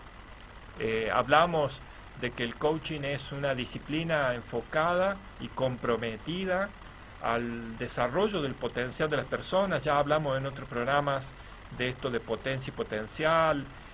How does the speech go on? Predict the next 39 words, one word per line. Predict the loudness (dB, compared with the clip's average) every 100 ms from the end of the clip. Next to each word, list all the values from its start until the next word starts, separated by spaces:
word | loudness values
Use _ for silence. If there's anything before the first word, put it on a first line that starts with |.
| -8
Hemos | -4 0 2
hablado | 4 6 4 2
también | -2 -4 -2 0 0 -2 -6 -2
del | 0 0 -2
aprendizaje | -4 -4 -6 -4 -4 -2 -4
ontológico, | -2 -2 2 4 4 0 -6 -6
del | -6 0
marco | 0 2 -2
constructivista, | -4 -6 -8 -6 -2 -2 -2 -2 -2
de |
la | 0
perspectiva | -2 -4 -6 -2 -2
sistémica. | -2 -6 -2 -2 -2 -2
La | -2
verdad | 0 0 0
que | -2
hemos | -2 -2
entendido | -2 -2 -2 -4
todo | 0 -2
hasta | 0 0
acá. | 2 0 -2 -14 -16 -16 -14 -16 0
Pero | 6 8 10 8 6
digo, | 2 0 0
¿y |
para | 2 0
qué | 0 -2
me | -4
sirve? | 0 -2 0 -2 -4 -12 -2
¿Cuál, | 0 0 0
cuál | -2
sería | 0 -2 0 0
el | 2
beneficio | 0 -2 -6 -4 -4 -4 -2 -2 -2 -8 -16 -16 -14 -4
de | -2 0
pasar | 0 0 2 2
por | 2 -4
procesos | -2 -2 0 0 0
de | -2
coaching? | 0 -2 -2 -10